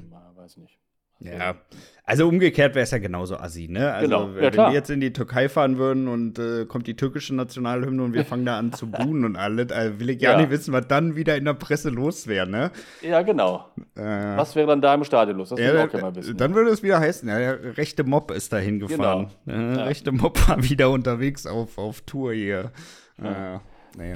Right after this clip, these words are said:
Speaker 1: Nee, als das, äh, Spiel lief, hab ich den Film geguckt, Mac zwei.
Speaker 2: Ah ja.
Speaker 1: Und den habe ich am Tag davor auch schon geguckt.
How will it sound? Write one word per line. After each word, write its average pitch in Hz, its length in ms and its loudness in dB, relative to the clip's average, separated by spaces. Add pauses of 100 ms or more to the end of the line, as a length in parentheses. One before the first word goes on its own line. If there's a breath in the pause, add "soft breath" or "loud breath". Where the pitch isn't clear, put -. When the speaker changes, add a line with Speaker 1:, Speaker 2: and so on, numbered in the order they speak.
(180)
Speaker 1:
Nee, 135 160 2
als 147 160 0
das, 156 300 -2
äh, 135 200 -2
Spiel 170 320 -8
lief, 175 280 -4
hab 151 180 2
ich 160 220 -6
den 143 180 -8
Film 147 240 0
geguckt, 147 300 -4
Mac 120 340 -2
zwei. 120 540 -2 (640)
Speaker 2:
Ah 165 160 4
ja. 113 220 -2 (720 loud breath)
Speaker 1:
Und 117 120 -6
den 117 100 0
habe 131 160 4
ich 143 100 -8
am 123 120 -2
Tag 139 180 -4
davor 131 460 0
auch 156 160 0
schon 143 180 -10
geguckt. - 680 -10